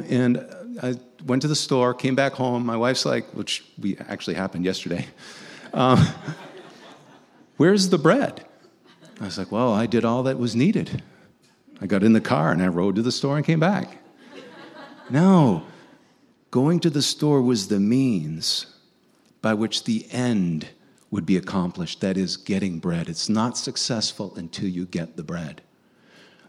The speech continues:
And that's why Paul goes from death to servant, because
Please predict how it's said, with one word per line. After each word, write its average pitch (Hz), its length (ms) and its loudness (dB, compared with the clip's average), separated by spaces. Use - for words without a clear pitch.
And 95 160 0
that's 120 240 0
why 117 160 2
Paul 95 420 -2
goes 90 300 0
from 85 500 -6
death 120 720 -2
to - 80 -6
servant, - 760 -2
because - 640 -2